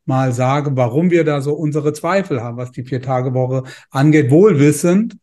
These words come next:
dass wir auch gewissen Veränderungsprozessen unterliegen und uns auch umstellen müssen. Aber wie wir das wettertechnisch, gerade als Dachdecker, die ja am ehesten nach dem Wetter ausgesetzt sind, wie man das hinkriegt,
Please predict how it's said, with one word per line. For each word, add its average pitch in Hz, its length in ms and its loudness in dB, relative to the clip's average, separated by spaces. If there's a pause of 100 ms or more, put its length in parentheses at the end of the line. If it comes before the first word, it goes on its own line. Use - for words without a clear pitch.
(460)
dass 131 260 -4
wir 147 320 0
auch 135 260 -6
gewissen 131 400 -6
Veränderungsprozessen 135 1040 -4
unterliegen 143 880 0 (280)
und 151 180 2
uns 139 180 0
auch 127 300 -4
umstellen 170 520 0
müssen. 139 280 -2
Aber 127 280 -4
wie 180 180 -2
wir 165 120 0
das 135 240 -6
wettertechnisch, 151 720 -6
gerade 135 240 -4
als 131 180 -6
Dachdecker, 120 440 -6 (340)
die 135 140 4
ja 131 340 2
am 127 300 -2
ehesten 170 540 2
nach 131 180 -2
dem 117 180 -6
Wetter 131 260 -6
ausgesetzt 117 580 -10
sind, 123 80 -4
wie 131 100 0
man 143 100 4
das 123 120 -2
hinkriegt, 175 360 0